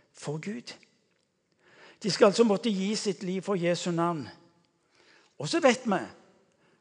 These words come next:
at ikke mange månedene etterpå så bryter forfølgelsen ut. Dette er en del av livet vårt, folkens. Dette er en del av det vi inviteres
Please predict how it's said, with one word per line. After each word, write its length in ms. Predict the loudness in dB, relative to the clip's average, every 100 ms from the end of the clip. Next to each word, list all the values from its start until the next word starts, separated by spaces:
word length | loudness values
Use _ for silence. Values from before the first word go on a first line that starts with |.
| -10
at 120 | -6
ikke 200 | -2 -2
mange 240 | 0 -2 -2
månedene 380 | -4 -4 -6 -8
etterpå 280 | -12 -10
så 140 | -10 -8
bryter 300 | -8 -8 -12
forfølgelsen 640 | -12 -12 -12 -16 -16 -16
ut. 260 | -18 -20 -20 -20 _ _ _ _ _ _ _ _ _ _ _ _ _ _ _ _ _ _ _ -4
Dette 300 | -4 -4 -4
er 80 |
en 60 | -2
del 180 | -2 -4
av 100 | -8
livet 240 | -10 -12
vårt, 300 | -16 -20 -20
folkens. 480 | -20 -20 -20 -20 -20 _ _ _ _ -20 -20 2
Dette 260 | 4 6 4
er 80 | 4
en 200 | 2 0
del 320 | 2 4 2 0
av 180 | 0 0
det 220 | 0 -2 0
vi 140 | -2
inviteres 840 | 0 -2 -2 -4 -4 -6 -10 -12